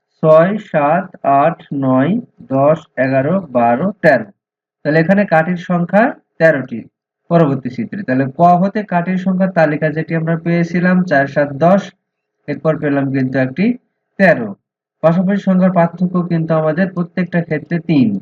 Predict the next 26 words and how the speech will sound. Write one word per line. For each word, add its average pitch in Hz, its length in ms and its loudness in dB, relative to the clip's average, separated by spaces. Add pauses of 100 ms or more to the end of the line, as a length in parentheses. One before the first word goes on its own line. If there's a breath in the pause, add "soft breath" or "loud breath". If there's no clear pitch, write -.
এখানেও 165 500 2
পার্থক্য 147 460 -2
হবে 143 260 0 (240)
তিন। 143 200 2 (640)
তাহলে 151 160 0
এখানে 190 360 2 (340)
প্রথম 175 360 2
সংখ্যা 226 320 2
চার, 156 340 2 (380)
ডান 160 260 2
পাশে 190 240 -2
লক্ষ্য 139 360 -2
করে 127 180 -2
দেখো 113 340 -2 (680)
যে 143 120 -4
প্রথম 202 340 -4
সংখ্যা 208 340 0
চারকে 165 400 0
আমরা 175 200 0
ভাঙাইছি 143 460 -4 (100)
তিন 180 260 0
গুণ 185 240 2 (220)
এক, 131 160 2 (480)
তিন 170 120 0
একে 180 260 -2
তিন 185 240 0